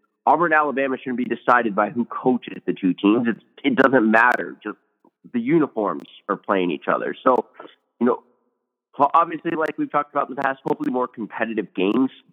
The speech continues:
build the hype. But, you know, I, again, I, F I U made nothing out of to, for any hype of last year's game. So,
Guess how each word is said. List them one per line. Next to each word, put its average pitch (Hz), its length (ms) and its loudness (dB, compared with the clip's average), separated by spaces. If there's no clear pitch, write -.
build 107 320 0
the 113 120 4
hype. 127 340 0
But, 101 260 0
you - 80 0
know, 87 260 -2
I, - 100 2
again, 101 320 -2
I, 110 180 0
F 151 200 2
I 165 140 0
U 135 180 0
made 117 240 -2
nothing 113 580 -2
out 101 180 0
of 90 180 -6
to, 101 360 -2
for 104 200 -4
any 110 260 0
hype 92 260 -2
of 87 120 -6
last 92 340 0
year's 62 240 -8
game. 60 260 -6
So, 71 380 2